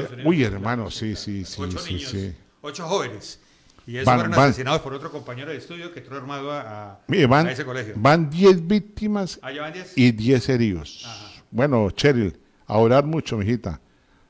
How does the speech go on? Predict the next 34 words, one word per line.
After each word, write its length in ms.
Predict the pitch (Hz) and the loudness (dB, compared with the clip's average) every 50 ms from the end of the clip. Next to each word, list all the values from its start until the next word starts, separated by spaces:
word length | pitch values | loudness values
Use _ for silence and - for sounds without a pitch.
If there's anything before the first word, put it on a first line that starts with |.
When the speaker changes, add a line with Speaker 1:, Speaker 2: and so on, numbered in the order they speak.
| _ - | _ 2
Speaker 2:
Ramiro 380 | 113 127 135 165 190 214 208 185 | 4 6 6 6 6 6 6 6
Rubio 320 | 185 196 202 196 196 202 | 6 6 6 4 4 2
Pinzón 340 | - 147 127 113 156 175 170 | 0 0 0 0 -2 -2 0
nos 100 | 160 139 | 0 0
está 240 | 120 - - 147 147 | 0 2 2 2 4
viendo, 480 | 160 170 170 165 151 165 170 - - - | 4 2 0 -2 -4 -6 -8 -8 -6 -2
es 200 | - 123 143 135 | 0 2 2 2
el 160 | 160 143 120 | 0 -4 -4
que 120 | - 120 101 | -6 -8 -8
tiene 220 | - 110 110 104 | -6 -6 -6 -6
que 120 | - 139 | -4 -4
haber 220 | 123 113 120 120 113 | -2 -2 -2 -4 -4
sido 200 | - - 123 110 | -2 0 0 2
el 80 | 107 | 2
alcalde 420 | 104 87 - - 110 104 104 104 107 | 0 -2 -2 0 0 0 2 2 0
de 80 | 98 | -2
San 160 | - 101 87 - | -2 -4 -8 -8
Cayetano. 560 | - 87 80 82 - - 101 90 82 73 - _ _ _ _ _ _ _ _ _ _ _ _ _ _ _ _ _ _ | -8 -8 -6 -6 -6 -4 -6 -6 -6 -10 -14 _ _ _ _ _ _ _ _ _ _ _ _ _ _ _ _ _ _
Pedro 300 | - 170 175 165 160 - | 6 6 8 8 6 6
José 300 | 135 147 127 160 185 175 | 4 2 2 2 2 0
Suárez 520 | - - 196 190 185 185 175 - - - - _ - | 2 2 4 4 6 4 4 2 0 -8 -12 _ -2
Ramírez, 520 | 123 123 127 127 143 175 180 160 135 110 | 2 4 4 4 4 4 4 4 2 2
saludos 520 | - - 131 143 151 175 180 180 175 151 135 | 2 2 2 4 4 4 2 2 0 -2 0
desde 300 | 151 143 123 110 127 120 | 0 0 2 2 0 0
Bogotá, 500 | 110 113 117 104 104 - - 151 147 143 | 0 0 -2 -2 -2 -2 2 2 4 4
igualmente 600 | 131 113 127 131 139 147 143 120 - - 139 123 | 4 2 2 0 0 0 -2 -2 0 0 0 0
saludos 500 | - - 110 104 117 123 123 127 - - - | 0 0 0 0 2 0 0 -2 -4 -6 -8
a 160 | - 117 - - | -8 -8 -4 -2
Pedro. 280 | 127 123 120 110 98 - - _ _ _ _ _ - | -2 -2 -2 -4 -6 -10 -14 _ _ _ _ _ -2
Marlon, 300 | 117 147 175 175 160 135 - | 0 2 2 2 2 -2 -2
por 140 | 143 127 | -4 -4
favor, 380 | 101 120 120 143 175 165 - - _ _ _ _ _ _ _ _ _ _ _ _ _ _ _ _ _ - | -2 0 0 0 0 0 -2 -8 _ _ _ _ _ _ _ _ _ _ _ _ _ _ _ _ _ -4
la 120 | 127 120 123 | -2 0 2
llamadita 800 | 127 123 123 123 127 147 165 160 - 180 170 165 165 165 - | 2 2 2 2 2 2 2 0 0 0 0 0 0 -4 -6